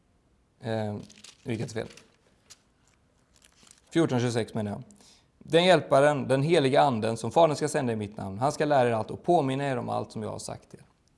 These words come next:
Ibland i olika situationer så kan man ju fundera på, är detta Guds vilja i mitt liv? Kan det här vara anden som leder mig någonstans? Då brukar jag alltid, alltid tänka att jag har en kontrollfråga. Det är,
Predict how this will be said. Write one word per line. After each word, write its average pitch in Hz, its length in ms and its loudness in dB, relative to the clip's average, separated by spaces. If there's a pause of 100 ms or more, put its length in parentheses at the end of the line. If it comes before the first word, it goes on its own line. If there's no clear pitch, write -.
(600)
Ibland 208 380 4
i 226 40 6
olika 175 240 4
situationer 151 640 -4 (520)
så 156 140 -4
kan 165 180 2
man 165 160 2
ju 160 120 -2
fundera 139 480 2
på, 117 400 -2 (540)
är 175 120 2
detta 185 380 -2
Guds 180 460 -4
vilja 135 440 -4 (500)
i 147 100 -6
mitt 127 160 -2
liv? 110 180 -8
Kan 170 140 -2
det 185 60 0
här 196 120 4
vara 190 120 -2
anden 127 500 -4
som 139 200 -6
leder 143 380 -6
mig 139 180 -10
någonstans? - 540 -18 (560)
Då 175 120 2
brukar 208 220 2
jag 175 80 6
alltid, 180 180 -4
alltid 156 260 0
tänka 131 280 -2
att 120 80 -4
jag 143 140 2
har 123 160 2
en 110 100 -4
kontrollfråga. 113 720 -4 (720)
Det 175 240 4
är, 120 200 0